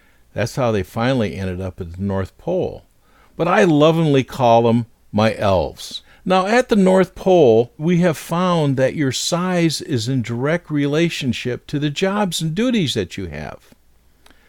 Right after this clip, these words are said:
Similar like you've come across our scout elves. You commonly call them our elves on the shelf.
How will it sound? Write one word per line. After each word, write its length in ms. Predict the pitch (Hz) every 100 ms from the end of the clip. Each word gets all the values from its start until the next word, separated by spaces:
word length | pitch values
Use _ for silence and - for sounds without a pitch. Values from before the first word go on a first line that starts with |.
| _ -
Similar 480 | - - 185 185
like 300 | 165 135 -
you've 180 | 156 147
come 180 | 170 147
across 540 | 139 - 127 120 -
our 140 | 127 120
scout 460 | - - 160 165 -
elves. 440 | 101 73 - - _ _ -
You 180 | 127 117
commonly 500 | 139 123 120 110 107
call 340 | - 113 113
them 140 | 110
our 220 | 107 107 90
elves 400 | 120 113 107 113
on 140 | 101
the 80 | 98
shelf. 680 | - - 131 - - _